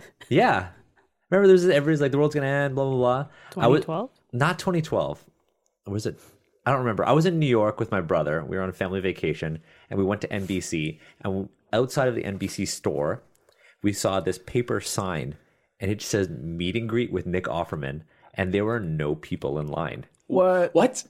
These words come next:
Speaker 1: I know. I think this, this is before they were, like, he was r-, really, really big.
Speaker 4: Oh, okay.
Speaker 3: Like, before Parks and Rec, or?
Speaker 1: No, no, no. This was during Parks and Rec,
Speaker 3: Hmm.
Speaker 1: around, like, season two. Season one, like, was so divisive, people didn't like it. I loved it.
Speaker 3: Mm-hmm.
Speaker 1: And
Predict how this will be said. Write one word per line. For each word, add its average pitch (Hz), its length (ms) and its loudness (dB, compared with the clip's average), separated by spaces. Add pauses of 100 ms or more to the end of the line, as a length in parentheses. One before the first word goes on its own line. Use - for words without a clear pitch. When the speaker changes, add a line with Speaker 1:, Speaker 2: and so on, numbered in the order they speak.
(160)
Speaker 1:
I 117 140 2
know. 120 280 4 (140)
I 120 80 4
think 220 200 -2
this, 262 120 0
this 180 220 2
is 214 80 0
before 127 340 2
they 104 140 2
were, 98 140 2
like, 85 200 -2
he - 80 -6
was 82 140 -2
r-, 76 180 -6
really, 82 320 -2
really 78 240 -4
big. 76 140 -2 (180)
Speaker 4:
Oh, 85 200 -8
okay. - 260 -16
Speaker 3:
Like, 113 140 0
before 110 200 0
Parks 117 240 -4
and 110 100 -2
Rec, 151 240 -4
or? 95 300 -2
Speaker 1:
No, 208 140 6
no, 196 100 4
no. 120 60 6
This 131 180 -2
was 120 80 0
during 127 260 2
Parks - 280 -4
and 90 80 -6
Rec, 85 320 -2
Speaker 3:
Hmm. 123 280 0
Speaker 1:
around, - 160 2
like, 90 220 -4
season 95 380 -4
two. - 180 -2
Season 92 360 -4
one, 87 220 -2
like, 80 320 -6
was 85 120 -6
so 90 240 0
divisive, 80 580 -4
people 85 260 -4
didn't 82 220 -6
like 80 300 -6
it. 82 260 -2
I 98 80 -2
loved 80 320 -2
it. 82 340 -4
Speaker 3:
Mm-hmm. 110 200 0 (440)
Speaker 1:
And 87 560 -4